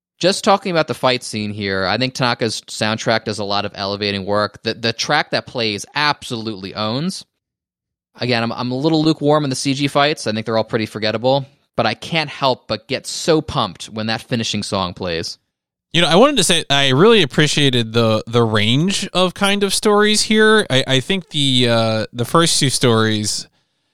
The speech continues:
Speaker 2: involved, uh, you know, tragic loss,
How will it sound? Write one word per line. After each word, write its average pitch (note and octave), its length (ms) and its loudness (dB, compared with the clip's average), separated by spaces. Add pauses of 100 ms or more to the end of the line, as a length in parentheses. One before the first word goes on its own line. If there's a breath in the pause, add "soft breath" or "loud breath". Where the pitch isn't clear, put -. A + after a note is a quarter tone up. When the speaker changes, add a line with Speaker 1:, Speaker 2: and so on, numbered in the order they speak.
(120)
Speaker 2:
involved, A#2 800 2
uh, G#2+ 380 0
you A#2+ 140 0
know, A2 80 4
tragic C3 440 0
loss, - 720 -2